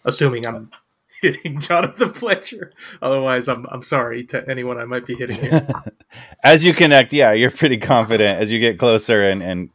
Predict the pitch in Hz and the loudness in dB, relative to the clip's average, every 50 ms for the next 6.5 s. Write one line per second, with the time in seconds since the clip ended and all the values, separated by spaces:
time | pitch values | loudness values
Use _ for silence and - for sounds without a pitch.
0 | _ - - 123 107 101 - 110 104 101 104 98 98 92 92 92 92 92 90 87 | _ 0 2 2 2 0 -2 -2 -2 0 0 0 0 -2 -4 -6 -6 -6 -6 -4
1 | - 104 95 90 87 85 - _ - - - - _ _ - 98 127 135 123 98 | -2 0 0 0 0 -2 -6 _ -20 -20 -20 -20 _ _ -8 -2 -2 -2 0 -2
2 | 127 123 117 104 110 107 101 98 101 95 95 92 - 113 110 117 120 117 - _ | -2 -4 -4 -2 -4 -4 -2 -2 -4 -4 -4 -6 -6 -6 -6 -6 -6 -10 -12 _
3 | _ _ _ _ _ - 101 101 101 98 95 95 95 92 85 92 101 123 123 110 | _ _ _ _ _ 0 2 4 4 4 4 4 4 2 0 2 2 4 4 4
4 | 101 104 123 127 120 123 120 117 127 131 113 135 139 135 139 143 147 - - 165 | 4 4 4 4 4 2 0 0 0 2 4 4 6 6 6 6 6 4 2 0
5 | 160 - - - - - - - - - _ _ _ - 117 - 135 131 127 127 | -2 -2 -6 -8 -14 -20 -20 -20 -20 -20 _ _ _ -20 -12 -6 -4 -4 -2 -4
6 | 123 113 110 123 123 123 - - 127 117 | -6 -8 -8 -10 -10 -10 -12 -12 -12 -12